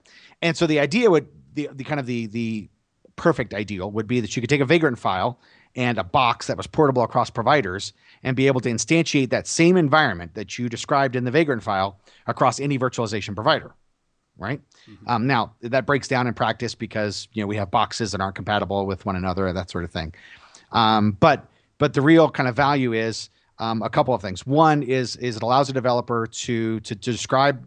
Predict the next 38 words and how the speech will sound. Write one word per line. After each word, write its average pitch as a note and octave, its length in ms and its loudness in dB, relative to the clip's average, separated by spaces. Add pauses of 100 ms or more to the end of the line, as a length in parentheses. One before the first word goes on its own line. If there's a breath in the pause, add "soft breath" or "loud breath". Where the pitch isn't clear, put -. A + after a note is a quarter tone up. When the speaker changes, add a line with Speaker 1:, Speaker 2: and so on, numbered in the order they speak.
Speaker 1:
what B2 240 -2
this - 380 -4
environment B2 340 0
needs B2 140 -2
to A#2+ 60 -4
look A#2+ 180 -2
like A2 180 -2
in A#2 80 -2
a - 20 0
text - 300 -2
file. F#2 180 -2
And G#2+ 80 -2
that G2+ 100 -8
text B2+ 200 -6
file A#2+ 160 2
can A#2 100 -10
then A2+ 160 -2
be A2+ 220 -4 (320 loud breath)
version A#2+ 320 0
controlled G#2+ 560 -2
using G#2+ 260 -2
Git G2+ 380 -4 (360 loud breath)
or G#2+ 100 0
any A2 120 2
other G#2+ 200 2
sort G2 180 -2
of F#2+ 60 -4
version G#2 220 -2
control G#2 220 0
management G2 320 -4
system. A2 400 -6 (480 loud breath)
Um, C3+ 220 4
it C3 80 6
allows C3+ 320 6
you D3 80 6
to C#3 60 4
instantiate C3 800 0
that, A2+ 440 -2